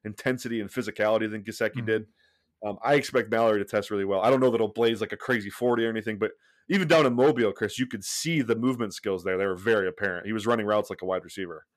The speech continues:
Speaker 2: Yeah, you really wanna see him showcase his athleticism. That's what's gonna get him drafted higher more than anything else. I don't think anybody is drafting him to,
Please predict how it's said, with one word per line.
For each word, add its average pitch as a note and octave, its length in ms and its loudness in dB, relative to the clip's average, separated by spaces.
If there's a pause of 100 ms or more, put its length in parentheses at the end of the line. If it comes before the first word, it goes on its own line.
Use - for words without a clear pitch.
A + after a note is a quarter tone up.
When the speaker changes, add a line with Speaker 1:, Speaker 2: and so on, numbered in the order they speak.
(140)
Speaker 2:
Yeah, C#3 160 0
you C3+ 140 -4
really C#3 200 0
wanna B2 220 -6
see B2 240 -8
him G#2+ 480 -10 (240)
showcase A2+ 720 -6
his A2 160 -12
athleticism. G#2+ 720 -8
That's B2+ 240 -2
what's - 160 -6
gonna A#2+ 180 -6
get A2 160 -4
him A2+ 200 -10
drafted G#2 640 -8
higher A2+ 500 -6
more A#2+ 160 -8
than A2+ 140 -8
anything A2 380 -10
else. A2 360 -12
I C3+ 60 -4
don't C3 220 0
think C3+ 340 -10
anybody C3 460 -4
is A2+ 100 -6
drafting A#2 480 -4
him A#2 360 -8
to, A#2 280 -12